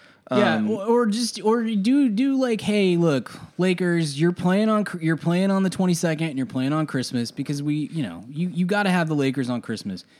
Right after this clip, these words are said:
Speaker 1: But then you're gonna get a night, you're gonna get a really soft schedule for the next two or three weeks. It's fi-, you know, it's fine. It's fine. Like, and also, <sighs> I hope that the player, if, if I'm gonna put stuff on the owners, which I totally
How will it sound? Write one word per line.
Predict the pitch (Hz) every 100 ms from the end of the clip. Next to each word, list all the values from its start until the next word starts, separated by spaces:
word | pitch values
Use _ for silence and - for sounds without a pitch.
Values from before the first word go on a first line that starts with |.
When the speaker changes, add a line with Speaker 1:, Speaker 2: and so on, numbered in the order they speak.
| _
Speaker 1:
But | 202
then | 262
you're | 262
gonna | 254 247
get | 226
a | 214
night, | 175 180
you're | 165
gonna | 233 277
get | 262
a | 247
really | 180 151 160 165 160 156
soft | - 147 135
schedule | - - 113 101 95 98
for | - 117
the |
next | 110 107 101 -
two | 117
or | 95
three | 98
weeks. | 87 90 92 -
It's | 143 -
fi-, | 151 -
you | 135 135
know, | 90 78
it's | - -
fine. | - 180 165 82 - _ _ _ _
It's | 160
fine. | - 120 90 71 73 _
Like, | 135 123 _ _ _ _ _ _ _ _ _ _
and | 160
also, | 170 175 160 139 123 120 -
<sighs> | - - - - _ _ _ _ _ _ _ _ _ _ _ _ _ _ _ _ _ _
I | 143 151
hope | 143 - 165 175 220 -
that | 196 190
the | 175
player, | - 160 143 139 135
if, | 151
if | 165 160
I'm | 190
gonna | 240
put | 202 214 202
stuff | - 190 165
on | 170 151
the | 143
owners, | 135 131 120 107
which | 113
I | 127 117
totally | - 170 151 135